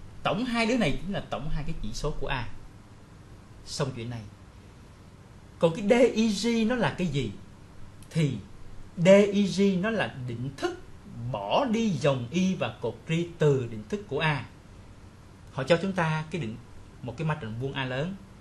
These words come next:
Chúng ta có được cái định thức của cái ma trận vuông A lớn này.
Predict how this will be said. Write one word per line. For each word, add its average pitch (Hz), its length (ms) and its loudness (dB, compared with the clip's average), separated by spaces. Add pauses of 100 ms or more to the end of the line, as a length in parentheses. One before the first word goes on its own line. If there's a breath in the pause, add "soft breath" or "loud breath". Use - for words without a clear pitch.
(360)
Chúng 170 140 -2
ta 143 340 2
có 180 200 2
được 143 140 -6
cái 147 100 -6
định 104 140 -2
thức 247 220 -2 (1000)
của 107 180 -10
cái 143 100 -2
ma 135 160 -4
trận 104 120 -8
vuông 120 120 -8
A 120 80 -6
lớn 131 140 -4
này. 120 180 -2